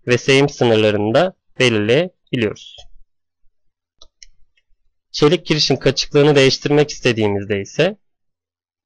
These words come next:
çelik giriş butonuna tıklayıp çelik kaçıklığını belirle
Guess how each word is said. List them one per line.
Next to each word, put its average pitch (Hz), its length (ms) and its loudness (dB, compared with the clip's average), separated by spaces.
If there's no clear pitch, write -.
çelik 160 360 -2
giriş - 240 -8
butonuna 107 380 -2
tıklayıp - 460 -2
çelik 151 300 -2
kaçıklığını 127 580 0
belirle 127 580 2